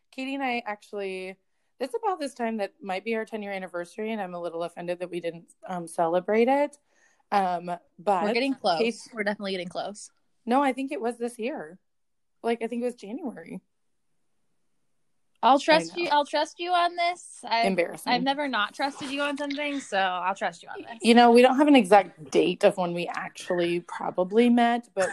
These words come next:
Speaker 1: we <laughs> definitely started interacting at a women's retreat in two thousand ten, January of two thousand ten,
Speaker 2: Hmm.
Speaker 1: and then found out we had a class together, and then just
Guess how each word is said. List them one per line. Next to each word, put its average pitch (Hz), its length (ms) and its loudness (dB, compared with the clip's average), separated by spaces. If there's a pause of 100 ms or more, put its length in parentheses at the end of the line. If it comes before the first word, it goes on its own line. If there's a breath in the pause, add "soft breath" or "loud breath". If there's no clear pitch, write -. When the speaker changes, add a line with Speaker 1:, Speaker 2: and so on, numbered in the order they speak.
Speaker 1:
we 180 460 0 (140)
<laughs> - 160 -20
definitely 247 640 -2
started 202 440 0
interacting 185 640 -6 (360 soft breath)
at 190 340 2
a 175 160 -8
women's 190 560 -10
retreat 165 840 -10 (680)
in 185 160 -4
two 185 140 -6
thousand 196 320 0
ten, 185 380 -2
January 202 540 -6
of 170 60 -12
two 185 160 -8
thousand 185 320 -4
ten, 185 440 -4 (500)
Speaker 2:
Hmm. 320 80 4
Speaker 1:
and 277 140 8
then 220 120 2
found 196 200 0
out 180 100 0
we 185 80 -6
had 175 60 -10
a 170 40 -8
class - 400 -10
together, 156 800 -10
and 165 160 -10
then 160 180 -12
just 156 320 -12